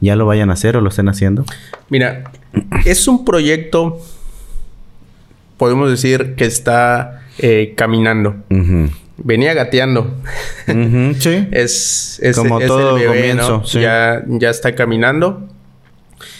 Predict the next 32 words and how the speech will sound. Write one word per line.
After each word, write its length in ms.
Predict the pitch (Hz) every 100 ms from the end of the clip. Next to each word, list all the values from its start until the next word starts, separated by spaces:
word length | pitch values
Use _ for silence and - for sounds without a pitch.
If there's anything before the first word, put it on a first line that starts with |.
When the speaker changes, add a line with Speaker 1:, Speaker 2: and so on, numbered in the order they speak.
| - -
Speaker 2:
Eh, 760 | 131 113 110 107 110 110 - - - _ _ _ -
ha 100 | 131
generado 560 | 131 127 123 127 127 127
criterios 460 | 120 104 120 120
encontrados, 840 | 113 113 107 131 135 127 120 - -
buenos, 520 | 131 127 123 120 113
malos, 480 | 117 123 123 120 117
personas 400 | - 98 98 101 101
que 60 |
Speaker 1:
Ujú. 40 | 101
Speaker 2:
sí, 280 | 127 123 120 120
personas 380 | 113 120 113
que 100 | 113
no, 320 | 113 123 120 - - - - -
personas 320 | 117 123 117
que 100 | 117
se 120 | 123
apoyan. 640 | 120 127 127 123 117 117 - - -
Pues 140 | 127 123
sabes 500 | - - - 135 131
que 80 | 131
las 120 | 117
personas 300 | 120 127 131
que 80 | 131
apoyan 480 | 127 131 131 131 131
son 320 | - 120 117 - -
las 180 | 120 -
que 140 | 120
creen 200 | 131 135
en 60 | 113
el 60 | -
proyecto. 500 | 113 127 139 -